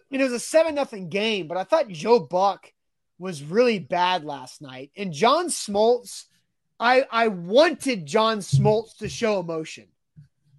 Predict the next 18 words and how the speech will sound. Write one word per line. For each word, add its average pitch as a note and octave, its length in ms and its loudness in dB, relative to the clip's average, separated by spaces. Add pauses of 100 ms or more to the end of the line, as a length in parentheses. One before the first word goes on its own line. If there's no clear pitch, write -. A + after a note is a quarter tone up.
but A3 140 -2
he G#3+ 100 -4
didn't. E3 560 -10 (340)
And A#3 100 -6
I A#3 100 0
get G#3 420 0
that A#3+ 140 -2
John A3 300 -2
Smoltz G#3+ 460 -4
might F#3+ 340 -6
be, G3+ 400 -8 (160)
is F#3+ 140 -8
in G3 80 -6
a D#3+ 80 -12
tough G3 340 -4
situation F3+ 840 -8 (280)
of F3+ 220 -2
being G3 400 -2